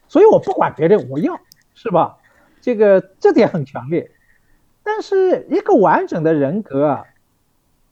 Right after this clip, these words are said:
不能说仅仅只有意志的自我，还要什么？理性的自我。啊，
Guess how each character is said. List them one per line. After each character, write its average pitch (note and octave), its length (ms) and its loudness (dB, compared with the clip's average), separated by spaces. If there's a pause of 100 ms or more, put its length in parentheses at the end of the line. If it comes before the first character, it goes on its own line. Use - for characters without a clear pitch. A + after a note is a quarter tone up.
(140)
不 A4 120 2
能 D4 140 4
说 C4 160 2
仅 A3+ 220 -2
仅 G3+ 120 0
只 C#3+ 140 -2
有 D#3+ 160 4
意 G3 220 -2
志 - 180 -14
的 C3+ 120 -6
自 C3 160 -8
我， G2 180 -14
还 F3 180 -4
要 G#3+ 140 4
什 B2 140 -8
么？ - 200 -14 (560)
理 D#3+ 220 2
性 C#4 220 2
的 D#3 80 2
自 C#3+ 200 -4
我。 F2+ 300 -8 (840)
啊， C3 180 -8